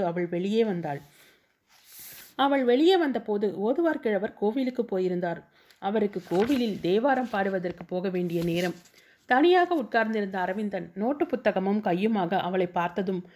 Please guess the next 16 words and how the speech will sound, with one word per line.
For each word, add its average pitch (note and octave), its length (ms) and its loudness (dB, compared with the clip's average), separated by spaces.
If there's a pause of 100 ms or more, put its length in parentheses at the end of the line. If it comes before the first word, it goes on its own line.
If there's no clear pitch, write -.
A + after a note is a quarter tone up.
(200)
வாங்கிக் D#4+ 360 2
கொள்வதற்காக F3+ 800 2
கை G3+ 240 4
நீட்டிக்கொண்டு A3 560 0
எழுந்திருந்தான். F3+ 720 -2 (640)
பூரணி E4+ 400 6
அதை G3+ 220 2
அவன் G3 200 -2
கையில் G#3 340 2
கொடுத்துவிட்டு, F#3+ 560 -2 (460)
"உட்காருங்கள், G3 680 -2
எனக்கு F3+ 580 -6
உங்களிடம் G3 440 0
கொஞ்சம் G#3+ 280 -2
பேச A3 280 0
வேண்டும். E3+ 360 -2